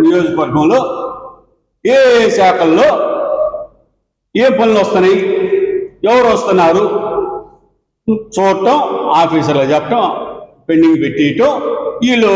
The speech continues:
మాట్లాడుకోవటం. డీ-, ఆఫీసర్ సంతకం పెట్టాలి, నీ పని కావాలంటే నేను ఎమ్మెల్యే గారి పిఏని. అయ్యా, ఎమ్మెల్యే గారి పిఏ అలా ఆయన కదా అంటే,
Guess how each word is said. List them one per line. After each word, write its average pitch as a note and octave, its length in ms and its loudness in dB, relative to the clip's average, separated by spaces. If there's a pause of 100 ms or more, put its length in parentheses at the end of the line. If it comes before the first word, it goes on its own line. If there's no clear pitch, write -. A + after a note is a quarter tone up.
(1040)
మాట్లాడుకోవటం. D#3 680 0
డీ-, D#3+ 340 0 (1200)
ఆఫీసర్ F3+ 580 0 (560)
సంతకం D#3 340 -2
పెట్టాలి, F#3 440 2
నీ B3 140 2
పని G3 220 0
కావాలంటే G#3 580 2 (540)
నేను G3+ 180 0
ఎమ్మెల్యే F#3+ 300 2
గారి G3 180 2
పిఏని. F#3+ 440 0 (560)
అయ్యా, G#3 200 2
ఎమ్మెల్యే F#3+ 320 0
గారి G3+ 220 2
పిఏ F3+ 320 2 (420)
అలా C#3+ 140 2
ఆయన F3 160 2
కదా E3+ 220 0
అంటే, E3 180 0